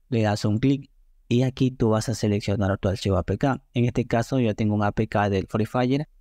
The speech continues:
así que lo voy a abrir y voy a esperar hasta que la instalación se complete. Este proceso no suele demorar ni un minuto. Como puedes ver,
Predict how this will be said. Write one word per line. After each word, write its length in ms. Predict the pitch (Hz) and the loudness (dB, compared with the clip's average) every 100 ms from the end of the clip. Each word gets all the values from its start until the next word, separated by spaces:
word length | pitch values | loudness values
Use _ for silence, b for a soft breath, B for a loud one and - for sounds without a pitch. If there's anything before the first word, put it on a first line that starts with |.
| - | -10
así 260 | - 113 | -4 -2
que 160 | 113 110 | 0 0
lo 160 | 104 | 2
voy 160 | 101 104 | 2 2
a 80 | 101 | 0
abrir 280 | 120 147 - _ | 0 0 -4 _
y 100 | 165 | 0
voy 200 | 151 151 | 2 2
a 20 | |
esperar 400 | 139 147 135 135 | 0 0 0 -2
hasta 300 | - 127 - | -2 -4 -2
que 160 | 127 123 | -2 0
la 80 | 120 | 0
instalación 500 | 117 110 104 107 104 | 0 0 0 0 0
se 120 | 104 | 0
complete. 560 | 101 98 127 120 104 - _ | 0 0 0 0 -4 -10 _
Este 240 | 120 - | -4 0
proceso 480 | 131 123 139 120 120 | 2 2 0 -2 0
no 140 | 113 110 | 2 0
suele 340 | - 107 107 | 0 0 2
demorar 400 | 101 98 101 104 | 2 2 0 0
ni 160 | 101 98 | 2 2
un 120 | 98 | 4
minuto. 480 | 101 113 117 143 - _ _ - | 4 2 0 -2 -4 _ _ -4
Como 240 | 110 98 | -2 0
puedes 240 | 104 104 107 | 0 0 2
ver, 180 | 120 | 0